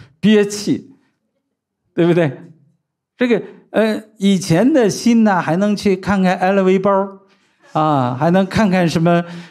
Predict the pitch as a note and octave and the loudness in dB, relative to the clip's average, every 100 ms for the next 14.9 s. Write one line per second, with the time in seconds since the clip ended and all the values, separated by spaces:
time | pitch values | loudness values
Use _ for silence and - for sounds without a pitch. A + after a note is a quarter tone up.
0 | - G3 F3+ E3 D#3+ E3+ E3 G3 F#3 F#3+ | -4 0 2 4 4 2 2 2 2 2
1 | F#3 F#3+ D#3 G#2+ A#2+ D#3 G#3 F3 F3 F3+ | 0 2 2 4 2 2 0 2 0 -2
2 | - E3+ B3 C4 A3+ B3 C4+ E4+ F4+ G4 | -6 -2 0 -2 -2 0 2 2 2 2
3 | F3+ - _ - F#3 A#3 C4+ C#4 F3+ C3 | -2 -10 _ -4 0 2 2 2 2 2
4 | G3 F#3+ - B3+ G#3 A#3+ A3 F3 C3+ A3+ | 0 -2 -2 0 0 0 2 2 2 2
5 | B3 - - _ _ - C#3 - - C#3+ | 0 -2 -10 _ _ -2 -2 -2 0 2
6 | C3 A2 G#2 B2+ A2+ - - _ _ _ | 2 0 0 -2 -2 -8 -16 _ _ _
7 | _ _ _ - D#3 D#3 _ _ - C3+ | _ _ _ -4 -4 -4 _ _ 0 2
8 | B2 A2+ C3+ A2+ - - _ - E3+ E3+ | 2 0 -2 -4 -8 -12 _ -4 -4 -4
9 | - _ _ _ _ _ - A#3+ D4+ F4 | -18 _ _ _ _ _ -6 -2 0 0
10 | D4+ - A2+ B2 A2+ - _ _ _ _ | 0 -2 -6 -6 -8 -10 _ _ _ _
11 | _ _ - C4+ - A3 D4 C4+ A3 A3+ | _ _ -4 -2 2 2 2 2 2 2
12 | G#3+ G#3 F#3+ F3 F3 F3+ A3 A3+ A3 G#3+ | 2 0 0 0 -2 0 0 0 0 0
13 | F3+ G3 G3+ D3+ D#3+ F3+ F#3+ D#3 D3 F#3 | 0 0 0 0 0 -2 -2 -2 -2 -2
14 | F3 F#3+ A3+ G3 F#3 F#3+ G3+ E3+ D#3+ | -2 -2 -2 0 -2 -2 -2 -2 -4